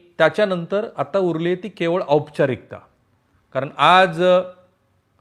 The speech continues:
ह्या संदर्भातली एक महत्त्वाची घडामोड अशी घडली की तीन नेते छगन भुजबळ, प्रफुल्ल पटेल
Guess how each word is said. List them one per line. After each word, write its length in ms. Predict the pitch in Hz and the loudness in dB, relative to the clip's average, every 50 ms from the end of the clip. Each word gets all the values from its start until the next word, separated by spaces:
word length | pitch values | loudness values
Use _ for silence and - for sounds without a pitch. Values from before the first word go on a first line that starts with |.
| _ _ _ _ _ _ | _ _ _ _ _ _
ह्या 180 | 139 151 160 165 | 0 0 2 2
संदर्भातली 540 | 160 165 160 156 165 160 160 160 156 160 | 0 -4 -4 -2 0 0 0 -2 -2 -6
एक 120 | 170 165 165 | -10 -8 -4
महत्त्वाची 480 | 151 147 160 156 156 170 156 - 165 | -2 -2 -2 -2 -2 -6 -6 -6 -6
घडामोड 340 | 147 151 147 151 147 151 151 | -4 -4 -4 -2 -2 -2 -4
अशी 160 | 147 - - | -4 -6 -6
घडली 380 | 151 139 151 151 156 160 175 190 196 _ _ _ _ _ _ _ _ _ _ _ _ _ _ _ _ _ _ _ _ _ | -4 -4 -4 -2 -4 -6 -8 -8 -12 _ _ _ _ _ _ _ _ _ _ _ _ _ _ _ _ _ _ _ _ _
की 200 | - 156 160 156 156 - _ - | -8 -6 -6 -6 -8 -10 _ -4
तीन 240 | 185 208 208 196 | -2 -2 -2 -4
नेते 500 | 175 151 123 - 147 135 104 92 - _ _ _ _ _ _ _ _ _ _ _ - | -6 -6 -6 -6 -6 -8 -8 -8 -16 _ _ _ _ _ _ _ _ _ _ _ -6
छगन 260 | 143 139 151 165 156 | -4 -4 -4 -6 -4
भुजबळ, 340 | 147 156 147 147 147 165 170 170 - _ _ _ _ _ _ _ _ _ _ _ _ _ | -4 -6 -4 -4 -6 -6 -6 -8 -14 _ _ _ _ _ _ _ _ _ _ _ _ _
प्रफुल्ल 380 | - 190 - - 165 170 170 170 | -4 -4 -2 -2 -4 -2 -2 -2
पटेल 400 | 170 170 160 160 170 170 170 | -2 -4 -6 -6 -8 -10 -10